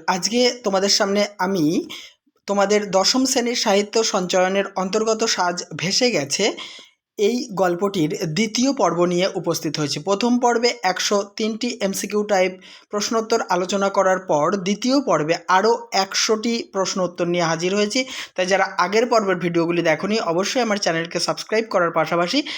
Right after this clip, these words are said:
চ্যানেলের প্লেলিস্ট থেকে প্রথম পর্বের একশো তিনটি ভিডিও দেখতে থাকো। আজকে একশো চার নম্বর থেকে শুরু হয়েছে। দেখো, "কিন্তু সে বড় লাজুক।" কে বড় লাজুক? হিরো আকাশ আলী। নেক্সট, "পিছনেই আছে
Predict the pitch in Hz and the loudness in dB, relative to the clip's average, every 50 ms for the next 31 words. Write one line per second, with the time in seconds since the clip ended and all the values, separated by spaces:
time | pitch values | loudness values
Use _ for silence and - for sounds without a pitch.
0 | - - - - 180 180 185 175 170 170 170 170 180 185 202 233 240 233 240 - | -12 -8 -2 -2 0 0 2 2 2 2 2 2 0 0 2 2 0 -2 -4 -2
1 | - 160 151 - 226 240 196 - - 175 170 190 185 180 185 170 170 185 180 175 | -2 -2 0 0 0 0 0 0 -2 0 0 0 0 0 0 0 0 2 2 0
2 | 165 160 - - 175 - 175 180 180 180 170 180 175 180 202 269 349 - - - | 0 0 -2 -6 -4 -2 -2 -2 -2 -2 -2 -2 -2 0 0 0 -2 -2 -10 -16
3 | - - 175 202 202 208 208 185 165 147 - 135 131 - - - - _ _ - | -12 -4 -2 -2 0 0 -2 -2 -2 -4 -4 -6 -14 -16 -18 -20 -20 _ _ -8
4 | - 190 196 208 226 254 190 175 208 - - - - - - 233 220 - 220 202 | -6 -6 -4 -2 0 0 2 2 0 -2 -2 -4 -6 -4 -4 -6 -2 0 2 2
5 | 202 208 214 220 226 233 233 240 247 240 240 220 226 247 294 - - - - - | 2 2 0 -2 -2 -2 -2 -2 -2 -4 -4 -2 0 0 0 0 -4 -10 -4 -2
6 | 233 220 220 190 175 147 135 135 - 135 131 - - - - - _ - 208 196 | 0 2 2 2 2 0 -2 -4 -6 -8 -8 -10 -16 -20 -20 -18 _ -4 -4 -4
7 | 190 - 147 123 - _ _ _ _ - _ _ _ - - 247 269 285 269 269 | -2 -4 -6 -8 -8 _ _ _ _ -20 _ _ _ -2 0 2 4 4 4 4
8 | 214 185 220 240 - - - 233 240 233 240 226 226 233 233 226 175 156 156 160 | 4 4 4 4 2 2 4 4 4 4 4 4 4 4 2 2 2 0 0 0
9 | 160 147 131 - - _ - - 233 233 247 262 247 180 165 175 180 180 160 147 | -2 -2 -4 -6 -14 _ -8 -2 2 2 2 4 4 4 4 4 4 2 2 0
10 | 147 143 143 131 135 _ _ _ _ _ _ _ - - 170 180 180 196 226 262 | 0 -2 -6 -8 -8 _ _ _ _ _ _ _ -8 -4 0 2 2 2 2 0
11 | - - - 175 175 175 - 185 185 - - - - 156 147 143 135 127 120 _ | -2 -6 -4 -4 -2 0 0 0 0 0 -4 -4 -2 -2 -2 -2 -4 -6 -10 _
12 | _ - _ _ _ _ - - - _ - 214 214 196 202 - - - - _ | _ -20 _ _ _ _ -20 -20 -20 _ -4 0 0 0 0 -2 -8 -12 -12 _
13 | _ _ _ _ _ - 214 208 208 - 254 269 269 226 175 160 175 214 - _ | _ _ _ _ _ -8 -6 -4 -2 0 2 2 2 2 2 0 -2 -4 -10 _
14 | _ - 170 165 160 - - 160 139 123 | _ -2 -2 -2 -2 -2 -2 -2 -2 -4